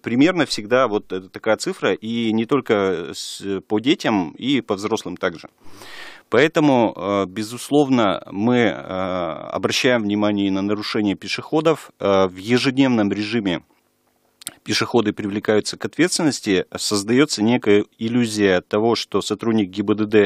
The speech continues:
это в первую очередь, как вы сказали, про водителей. Почему? Объясню. Потому что водитель управляет источником повышенной опасности. Э, он,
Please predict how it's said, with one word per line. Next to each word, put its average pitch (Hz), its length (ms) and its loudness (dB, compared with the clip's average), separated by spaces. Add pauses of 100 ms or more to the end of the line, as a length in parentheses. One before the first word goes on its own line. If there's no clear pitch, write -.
это 98 300 -4
в - 120 -8
первую 107 240 2
очередь, 95 260 -4
как 92 200 -6
вы 101 80 -6
сказали, 92 420 -2
про 98 200 -6
водителей. 135 540 -2 (400)
Почему? 113 560 4
Объясню. 101 560 -6 (580)
Потому 123 300 2
что 123 400 0
водитель 127 640 -4
управляет 107 560 0
источником 107 560 -6
повышенной 98 480 -8
опасности. - 540 -6 (200)
Э, 90 300 0 (100)
он, 151 300 4